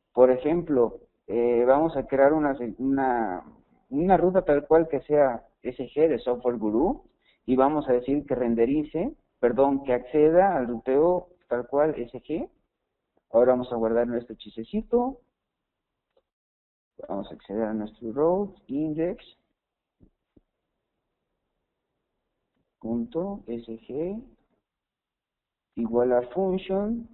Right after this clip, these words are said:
Aquí estamos utilizando algo de Common J S.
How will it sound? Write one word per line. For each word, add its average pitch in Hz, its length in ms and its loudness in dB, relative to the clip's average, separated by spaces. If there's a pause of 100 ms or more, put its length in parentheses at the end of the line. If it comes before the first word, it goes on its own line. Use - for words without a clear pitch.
(320)
Aquí 117 240 -6
estamos 143 420 0
utilizando 131 640 0
algo 135 340 4
de 110 160 -4
Common 131 340 -4
J 127 220 0
S. 147 280 4